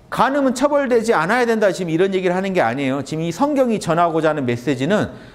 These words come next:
"이 여인처럼 간음한 자든 정죄하면 안 됩니다"도 아니에요. 지금 이 사건은요,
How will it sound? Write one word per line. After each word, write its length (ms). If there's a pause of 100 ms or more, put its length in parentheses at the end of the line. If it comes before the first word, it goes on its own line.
(220)
"이 240
여인처럼 680
간음한 520
자든 300
정죄하면 540
안 160
됩니다"도 460
아니에요. 520
지금 240
이 280
사건은요, 840